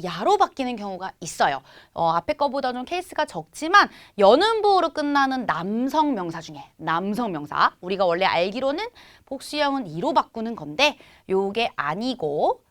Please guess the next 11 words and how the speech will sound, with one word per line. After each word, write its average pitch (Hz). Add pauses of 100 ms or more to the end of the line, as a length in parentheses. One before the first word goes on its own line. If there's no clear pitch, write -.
바로 240 (240)
야로 240
바뀝니다. 156 (420)
강세는 277
똑같이 539
뒤로 185
이동해요. 151 (440)
우치즈, 226 (140)
선생님, 285 (480)
우치질야, 170 (200)
선생님들, 262